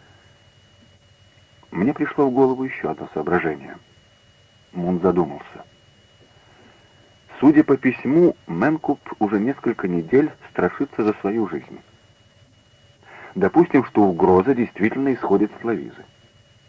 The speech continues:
Почему она так долго ждала? «Пошли». Увидев, что Лавиза встает, Мун заторопился. Но она, поздоровавшись с проходившей мимо пожилой женщиной, опять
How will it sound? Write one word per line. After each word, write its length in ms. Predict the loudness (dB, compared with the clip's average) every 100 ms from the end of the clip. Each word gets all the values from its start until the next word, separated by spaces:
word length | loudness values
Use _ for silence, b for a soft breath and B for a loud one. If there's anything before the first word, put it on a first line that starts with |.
| _ _ _ _ _ _ _ _ _ -16
Почему 380 | -10 -2 2
она 180 | 2 2
так 240 | 0 -2 0
долго 320 | 0 -2 -6
ждала? 380 | -6 -10 -12 -18 _ _ _ _ _ _ _ _ _ _ _ _ _ _ _ _ _ _ _ _ _ _
«Пошли». 380 | -6 -2 -2 -2 b b b b b -6
Увидев, 340 | 0 2 0
что 140 | 2 2
Лавиза 300 | 2 2 -2
встает, 460 | -4 0 0 0 -6 B B
Мун 260 | -2 -2 0
заторопился. 760 | -2 -2 -4 -8 -12 -16 -20 _ _ _ _ _ _ _ -20 B B
Но 220 | 4 4
она, 280 | 4 4 4
поздоровавшись 760 | 2 2 4 6 4 2 -2 -4
с 140 | -6
проходившей 600 | -4 -2 0 -2 0 0
мимо 240 | 0 0 -2
пожилой 380 | -2 0 0 0
женщиной, 440 | -2 -4 -4 -4
опять 340 | -6 -8 -12